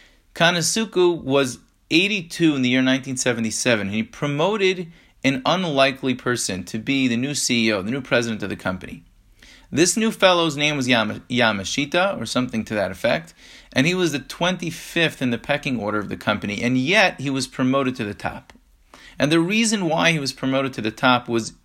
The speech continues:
because he had a tendency to speak his opinion, and his opinion was often at odds with the generally accepted approach, and he was not subservient to the founder of the company. He had his own opinion, and he wasn't afraid to voice it.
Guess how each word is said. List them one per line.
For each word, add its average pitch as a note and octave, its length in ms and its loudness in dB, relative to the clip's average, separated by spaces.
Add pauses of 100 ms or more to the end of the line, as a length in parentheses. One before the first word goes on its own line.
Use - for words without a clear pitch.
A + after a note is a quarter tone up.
(160)
because F#3 520 0
he F3 80 2
had B2+ 100 2
a A#2+ 40 -6
tendency E3+ 540 -2
to A#2+ 80 -2
speak D3 300 -6
his B2+ 100 -2
opinion, D3 560 0 (500)
and C#3+ 160 6
his C#3+ 120 0
opinion E3+ 520 0
was C3 140 -2
often D3 240 4
at B2 160 2 (140)
odds B2+ 580 2 (320)
with C#3 480 0 (300)
the B2+ 420 2
generally C#3+ 640 0
accepted B2 480 -2
approach, - 580 -2 (320)
and C#3+ 240 4
he C#3 80 -2
was C3 160 0
not D#3+ 460 2
subservient A2 800 -2 (320)
to C#3 100 0
the B2+ 80 0
founder C#3 400 2
of A2+ 60 2
the G#2+ 60 0
company. G2 420 -2
He A2 60 -2
had C3 140 6
his B2+ 120 -2
own B2+ 100 4
opinion, F#3 360 -2
and F3+ 100 0
he D3 40 2
wasn't C#3 300 0
afraid A#2+ 320 -2
to G#2 80 -8
voice F2+ 320 -6
it. - 120 -20